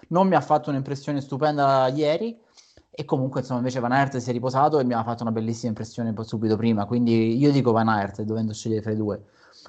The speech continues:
Sulla sorpresa, oddio, non è, non è una corsa alla sorpresa, secondo me, più di tanto, con questo scenario tattico, nel senso, sicuramente la, il Fiandre può essere una corsa alla sorpresa, anche se è sempre relative,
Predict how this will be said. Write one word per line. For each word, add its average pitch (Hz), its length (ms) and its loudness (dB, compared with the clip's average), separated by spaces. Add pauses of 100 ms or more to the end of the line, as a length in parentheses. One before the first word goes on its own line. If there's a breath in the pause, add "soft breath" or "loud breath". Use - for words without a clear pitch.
(120)
Sulla 151 520 8
sorpresa, 135 840 4
oddio, 127 280 2
non 120 140 0
è, 156 240 -2
non 170 200 2
è 214 40 4
una 175 140 4
corsa 147 240 4
alla 131 100 4
sorpresa, 123 480 -2
secondo 110 320 -6
me, 104 920 -8
più 120 120 -8
di 110 100 -8
tanto, 127 680 0
con 160 260 4
questo 135 300 0
scenario 113 400 -4
tattico, 107 480 -6
nel 104 100 -8
senso, - 380 -10
sicuramente 120 480 -2
la, 110 240 2
il 110 120 -4
Fiandre 131 320 0
può 127 160 4
essere 123 180 0
una 113 80 -2
corsa 113 180 -4
alla 113 100 -4
sorpresa, 117 320 -2
anche 101 200 -4
se 101 80 -8
è - 20 -6
sempre 104 360 -4
relative, 113 580 2